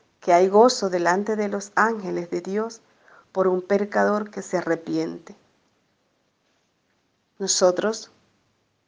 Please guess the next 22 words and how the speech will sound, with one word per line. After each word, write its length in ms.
nos 220
alegramos 600
y 40
nos 160
gozamos 600
cuando 400
alguien 460
se 180
arrepiente, 800
cuando 300
alguien 380
viene 580
y 80
confiesa 640
que 100
Jesús 560
es 260
el 120
Señor. 540
Dice 260
la 140
palabra 540